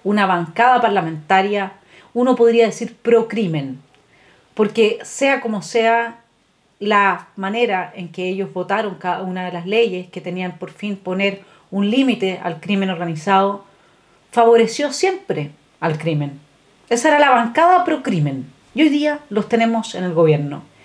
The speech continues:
Y estamos viendo cómo, eh, si se avanzó un poco en la ley Naim Retamal, muy poco, con las ruf se quiere retroceder todo lo que se avanzó.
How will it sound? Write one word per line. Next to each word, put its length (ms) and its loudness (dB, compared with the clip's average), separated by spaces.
Y 60 4
estamos 360 2
viendo 540 4
cómo, 640 4
eh, 460 2
si 420 0
se 160 -2
avanzó 420 2
un 200 0
poco 440 2
en 140 -2
la 100 2
ley 360 2
Naim 340 -2
Retamal, 560 -2
muy 160 0
poco, 480 0
con 120 4
las 140 2
ruf 280 -2
se 220 -4
quiere 420 0
retroceder 600 2
todo 240 4
lo 80 0
que 80 -6
se 120 -8
avanzó. 540 -6